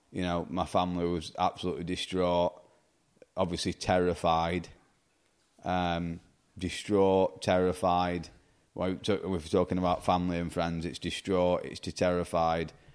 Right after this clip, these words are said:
It's, uh, I, I don't think there's even any words for the emotions that my family and friends felt. There's no words for it. I mean, I mean, imagine someone you love and someone you care for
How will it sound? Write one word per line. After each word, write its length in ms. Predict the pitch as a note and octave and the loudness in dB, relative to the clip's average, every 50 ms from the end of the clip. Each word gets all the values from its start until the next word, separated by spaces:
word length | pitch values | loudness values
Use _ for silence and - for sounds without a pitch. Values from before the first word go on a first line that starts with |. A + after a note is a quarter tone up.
| _ _ _ _ _ _ - - | _ _ _ _ _ _ -6 -4
It's, 320 | F2+ F2+ - - - - D#2 D#2 - | -4 -4 -4 -6 -10 -10 -10 -12 -8
uh, 360 | - F2+ F#2 F2+ F2 E2+ E2+ - - - - | -4 -2 0 0 0 0 -2 -4 -8 -6 -2
I, 140 | F#2 F#2+ - - | 0 0 2 2
I 80 | F#2 | 0
don't 240 | F#2+ F#2+ F#2+ D#2+ - | 0 0 -2 -2 -4
think 220 | G#2 F#2+ F#2+ - - | -4 -4 -4 -4 -4
there's 140 | F2+ F2 | -2 0
even 240 | G2 F#2 F2 F#2 F#2 | 0 0 0 0 0
any 180 | F#2 F#2 F2+ F2 | -2 -2 -2 -2
words 400 | F2 F#2+ F#2+ F#2+ F#2+ F#2 E2 - | 0 0 2 2 2 0 -2 -4
for 120 | - F2 | -8 -6
the 120 | F2+ F2+ F2 | -4 -2 -2
emotions 720 | F2 F2+ F2 F2 E2+ E2 - F2 D#2+ D#2+ E2 D#2 D#2 - - - | 0 0 0 0 -2 -4 -6 -8 -6 -6 -8 -8 -10 -12 -10 -8
that 120 | F2+ D2+ | -8 -4
my 320 | D2 F2 F2 F2 E2+ E2 D#2+ - - _ _ _ _ _ _ _ _ _ _ _ _ _ _ | -2 0 0 0 0 -2 -4 -6 -20 _ _ _ _ _ _ _ _ _ _ _ _ _ _
family 520 | - - G#2 F#2+ F2+ F2 E2+ E2+ F2 F2 | -2 2 2 2 2 2 -2 -2 0 -2
and 120 | E2+ E2+ - | -2 -4 -2
friends 380 | - F#2 F2+ F2 F2 E2+ - - | -2 -2 -2 -2 -2 -4 -6 -2
felt. 380 | - F2+ F#2+ G#2+ G#2+ F#2 - - _ _ _ _ - | 0 0 2 2 0 -4 -8 -10 _ _ _ _ -8
There's 140 | - F2 F#2 | -6 -4 -2
no 160 | F#2 F#2 F2 F2 | 0 2 2 2
words 340 | F2 F2+ F#2 G#2 A2 G#2 | 2 2 2 2 0 -2
for 140 | - F#2+ F#2 | -2 -2 -2
it. 160 | E2+ - - - - | -2 -2 -4 -6 -4
I 40 | F#2+ | -4
mean, 120 | G2+ F#2+ | -2 0
I 20 | G2+ | 0
mean, 140 | G2+ G2 | 0 0
imagine 420 | G2+ G2+ G#2 G#2 A2 G2+ G#2+ F#2+ E2+ | 2 2 4 4 4 4 0 -4 -2
someone 380 | - - F#2+ F#2+ F#2+ F#2+ F#2+ | -2 -2 -2 -2 0 -2 0
you 160 | F#2 F#2 F#2 F2+ | 0 0 0 0
love 360 | F2+ F#2+ G2+ F#2+ F2 - - _ _ _ _ _ _ _ _ _ _ _ - | 2 2 2 0 -2 -4 -10 _ _ _ _ _ _ _ _ _ _ _ -8
and 120 | F#2 F2+ | -6 -4
someone 300 | - F#2+ F#2 F#2 F#2 F#2+ | -2 -2 0 0 0 0
you 160 | F2+ F#2 F2+ | 0 0 -2
care 340 | F2 - G2+ F#2 F#2 F#2+ F#2+ | 0 2 2 4 4 4 2
for 420 | - - E2 D2+ D2+ D#2 D#2 - | 0 -2 -2 0 0 0 -2 -4